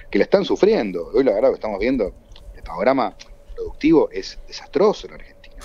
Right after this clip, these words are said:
que hay un montón de actividades industriales, este, que están, eh, fuertemente recesivas, que, que están con suspensiones, con despidos, porque justamente no hay, no hay demanda, se ha desplomado la demanda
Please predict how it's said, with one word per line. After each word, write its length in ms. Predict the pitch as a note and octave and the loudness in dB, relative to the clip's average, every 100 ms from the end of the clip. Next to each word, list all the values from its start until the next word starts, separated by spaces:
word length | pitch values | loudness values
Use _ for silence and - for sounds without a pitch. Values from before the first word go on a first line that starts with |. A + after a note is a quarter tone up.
| - | -16
que 80 | - | -10
hay 160 | E2+ D#2+ - - | -8 -8 -12 -8
un 80 | G2+ | -4
montón 460 | G2 G#2 G3 G#3+ | -2 2 2 2
de 60 | D#3+ | 0
actividades 400 | G#2 A2 A#2+ - | -2 0 0 0
industriales, 720 | F#2 F2+ - C#3 D3+ B2 - - - - - - | -8 -8 -2 0 0 0 -8 -18 -20 -20 -20 -20
este, 320 | - - - | -20 -20 -20
que 120 | - E2 | -20 -20
están, 380 | - G#2+ G2+ - - - - - | -2 -2 -2 -8 -20 -20 -20 -14
eh, 220 | F2 E2 - | -14 -14 0
fuertemente 560 | A#2 - F#2+ F#2 F2 | 0 2 0 0 -2
recesivas, 800 | E2+ - - - F3 C#3 G2+ F#2 | -2 -6 -8 -2 2 4 4 2
que, 200 | - - - - | -4 -12 -16 -20
que 80 | - | -18
están 360 | - F#2+ F2 - - - - | -4 -4 -4 -12 -20 -20 -18
con 160 | E2 | -16
suspensiones, 920 | - - E2 E2 D#3+ E3 C3+ A2+ G2+ F2+ | -14 -16 -14 -2 2 4 2 -2 -8 -10
con 180 | - | -18
despidos, 800 | - - D3+ D3 G#2 F#2 E2+ - - | -20 -10 -6 -2 -2 -4 -8 -14 -18
porque 240 | - - | -16 -16
justamente 560 | - - G3 A3 G#3 C3+ | -12 -8 -4 -2 2 2
no 120 | E3+ | 4
hay, 160 | F3+ | 0
no 180 | B2+ C3 | 0 2
hay 120 | F3 | 4
demanda, 420 | E3+ C3+ G#3 C3 F#2 | 4 4 2 0 2
se 100 | C#3 | 4
ha 60 | |
desplomado 560 | D3 B2+ - A#2 D3+ E3 | 4 2 2 2 4 2
la 80 | C3 | 2
demanda 480 | C3 D#3+ F3 F#3+ | 2 -2 0 -2